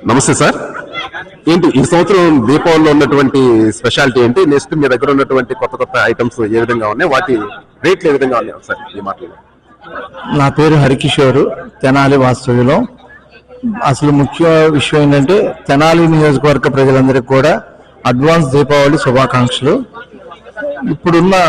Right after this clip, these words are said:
Speaker 2: జనరేషన్ ప్రకారం ఎక్కువ కూడా ఫ్యాన్సీ ఐటమ్ బాగా ఎక్కువగా పోతుంది. వెనకట్లాగా సెయింట్ టపాకాయలు, లక్ష్మీ అవుట్లు అలా కాల్చే ఓపిక ఇవాళ పిల్లలకు కానీ, ఇవాళ అంతా కూడా కా-,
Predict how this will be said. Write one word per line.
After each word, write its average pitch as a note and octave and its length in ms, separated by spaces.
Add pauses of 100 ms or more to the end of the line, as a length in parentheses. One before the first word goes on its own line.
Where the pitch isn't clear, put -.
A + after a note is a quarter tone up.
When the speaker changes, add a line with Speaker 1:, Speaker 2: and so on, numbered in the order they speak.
(320)
Speaker 2:
జనరేషన్ D3+ 520
ప్రకారం D3 560 (240)
ఎక్కువ F#3+ 320 (100)
కూడా G3 340 (240)
ఫ్యాన్సీ D#3+ 380
ఐటమ్ E3+ 260
బాగా C#3+ 240
ఎక్కువగా C#3+ 400
పోతుంది. B2+ 540 (600)
వెనకట్లాగా D#3 580
సెయింట్ D#3 300
టపాకాయలు, C#3 580 (640)
లక్ష్మీ D3+ 280
అవుట్లు C#3+ 360 (120)
అలా C3+ 120
కాల్చే C3 400 (120)
ఓపిక D#3+ 260
ఇవాళ C#3+ 520 (400)
పిల్లలకు D3+ 360
కానీ, D3 360 (520)
ఇవాళ D#3+ 260
అంతా D#3 280
కూడా D#3+ 480 (540)
కా-, C#3+ 360